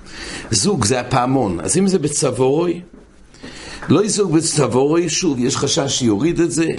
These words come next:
אבל יוצא בזוג שבכסוסוי. זוג שבצוורוי, אמר לו, אומרת הגמורה, דין ממפסיק ועושה לעשויי. זוג שבכסוסוי,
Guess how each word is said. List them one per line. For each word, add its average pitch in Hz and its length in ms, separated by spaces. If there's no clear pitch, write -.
אבל 117 180
יוצא 165 400
בזוג 131 300
שבכסוסוי. - 600
זוג 175 260
שבצוורוי, 160 800
אמר 135 260
לו, 120 120
אומרת 117 300
הגמורה, 123 360
דין 156 280
ממפסיק 135 580
ועושה 139 260
לעשויי. 139 500
זוג 151 260
שבכסוסוי, 156 1120